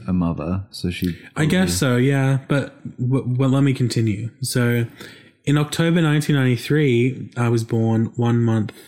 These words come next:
Speaker 2: before that. So I was one month old. That's really cute. A man boarding with
Speaker 1: <laughs>
Speaker 2: Turner confided to his therapist that sh-, he had witnessed her physically and emotionally abusing her two children. Newfoundland social workers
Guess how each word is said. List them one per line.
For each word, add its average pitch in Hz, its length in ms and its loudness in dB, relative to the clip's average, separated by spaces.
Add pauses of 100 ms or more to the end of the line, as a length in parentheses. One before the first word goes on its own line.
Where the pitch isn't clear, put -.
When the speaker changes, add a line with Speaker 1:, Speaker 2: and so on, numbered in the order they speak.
(340)
Speaker 2:
before 135 420 0
that. 101 260 -2 (520)
So - 140 -2
I 120 40 2
was 113 140 0
one 110 180 0
month 104 240 -2
old. - 320 -10 (480)
That's 117 160 -2
really 104 160 0
cute. - 300 -10 (720)
A 139 80 0
man 147 400 2
boarding 135 460 2
with - 280 2
Speaker 1:
<laughs> - 0 -
Speaker 2:
Turner 120 540 2
confided 123 600 0
to 127 120 0
his 117 200 0
therapist 127 500 0
that 117 160 -2
sh-, - 160 -14
he - 200 -2
had 123 180 0
witnessed 135 400 0
her 120 160 0
physically 120 580 0 (260)
and 120 160 0
emotionally 117 640 2
abusing 113 460 0
her 110 140 0
two 110 180 -2
children. 107 640 -2 (580)
Newfoundland 135 560 2
social 123 380 0
workers 113 920 0